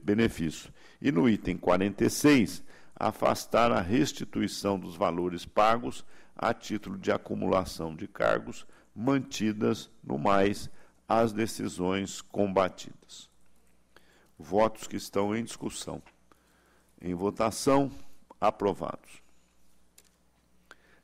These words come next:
Relato em conjunto os itens quarenta e sete e quarenta e oito, que tratam de recursos ordinários. Quarenta e sete, interposto por Hernani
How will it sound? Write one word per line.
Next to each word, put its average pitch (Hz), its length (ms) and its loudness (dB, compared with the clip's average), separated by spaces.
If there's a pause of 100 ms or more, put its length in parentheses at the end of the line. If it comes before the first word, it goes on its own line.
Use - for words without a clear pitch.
Relato 101 380 0
em 107 40 -6
conjunto 123 560 -4
os 101 160 -6
itens 104 380 -8
quarenta 110 480 -2
e 104 40 -2
sete 117 440 0
e - 20 -2
quarenta 113 460 4
e 107 40 6
oito, 104 580 2 (340)
que - 80 -20
tratam 101 440 -4
de 92 120 -10
recursos 101 760 -6
ordinários. 107 800 0 (760)
Quarenta 117 340 2
e 117 60 0
sete, 104 420 0
interposto 101 580 -4
por 98 160 -4
Hernani 95 640 -4